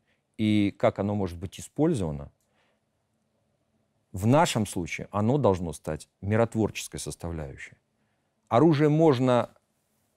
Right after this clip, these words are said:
разместить, оружие можно вывести после того, как оно выполнит определенные функции, которые на него было воз-, возложены. И все это политическая составляющая.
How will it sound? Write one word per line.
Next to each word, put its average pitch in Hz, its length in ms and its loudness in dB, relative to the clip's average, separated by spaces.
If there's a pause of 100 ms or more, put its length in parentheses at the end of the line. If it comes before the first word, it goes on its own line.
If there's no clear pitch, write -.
(440)
разместить, 123 760 0 (640)
оружие 104 480 0
можно 127 340 2
вывести 127 560 -2 (600)
после 123 280 2
того, 127 260 2
как - 200 -4
оно 92 180 -2
выполнит 123 640 0 (320)
определенные 110 840 2
функции, - 580 -4
которые 101 360 -2
на 107 100 0
него 101 160 0
было 95 180 0
воз-, 101 220 -2
возложены. 98 640 -2 (320)
И 92 80 -6
все 160 220 2
это 180 220 0
политическая - 800 -4
составляющая. 95 920 -4